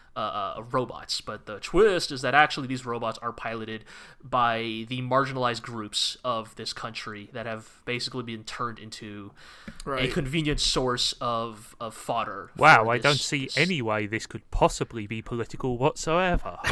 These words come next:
Speaker 1: Right, right. Like, like, even from episode one, the fucking, like, loser four chan chuds who are like, "Get this politics out of my anime." It's like, dude, it's, it's,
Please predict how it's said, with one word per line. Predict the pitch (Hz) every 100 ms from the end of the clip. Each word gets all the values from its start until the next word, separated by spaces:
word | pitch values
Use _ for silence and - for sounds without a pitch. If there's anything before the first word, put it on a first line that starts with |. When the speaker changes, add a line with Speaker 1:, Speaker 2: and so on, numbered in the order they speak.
| -
Speaker 1:
Right, | - 226 208 269 302 -
right. | 226 247 180 180
Like, | 190 190 190
like, | 185 196
even | 285 370
from | 370 311
episode | 277 262 202
one, | 170 190 175 147 - -
the | -
fucking, | 180 233 254
like, | 214 175
loser | 165 160 175 175 190 180
four | 175 160 160
chan | - 165
chuds | 151 - 135 135 135
who | 143
are | 131 131
like, | 127 120 120 113
"Get | 165
this | 160
politics | - 160 156 139 139
out | 147 143
of |
my | 131 131
anime." | 139 131
It's | 123 120
like, | 147 131
dude, | - 151 139
it's, | -
it's, | 170 - -